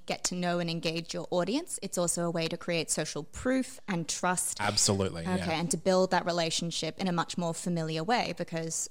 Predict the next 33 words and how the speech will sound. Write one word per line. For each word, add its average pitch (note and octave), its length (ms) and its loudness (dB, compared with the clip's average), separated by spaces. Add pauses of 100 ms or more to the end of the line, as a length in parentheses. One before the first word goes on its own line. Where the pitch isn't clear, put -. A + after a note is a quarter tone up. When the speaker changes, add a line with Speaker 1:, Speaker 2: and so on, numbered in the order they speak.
Speaker 1:
I F3+ 100 -2
mean, E3 140 0
if D#3+ 140 -10
you E3 80 -6
think D4+ 200 0
about - 320 -6
it, - 220 -6
podcasting, - 720 -4
I F3 180 2
feel, - 380 -8
is F3+ 100 0
quite - 380 -6
an F3+ 120 -2
intimate E3+ 380 -2
medium F#3+ 400 -2
because A#2 220 -2
Speaker 2:
It - 40 0
definitely A2 360 6
is G2+ 80 2
'cause G#2 200 0
they're A2+ 120 8
Speaker 1:
Yeah. B2+ 120 4
Speaker 2:
in B2 140 6
your G#2 180 4
head. - 380 -4 (160)
Speaker 1:
Mm-hmm. A#3+ 300 4
Speaker 2:
And A2 240 8
speaking, - 500 12 (300)
Speaker 1:
<laughs> - 280 8
Speaker 2:
speaking D#3+ 460 10
as A#2 220 8
a A2 120 6
podcaster, B2+ 920 6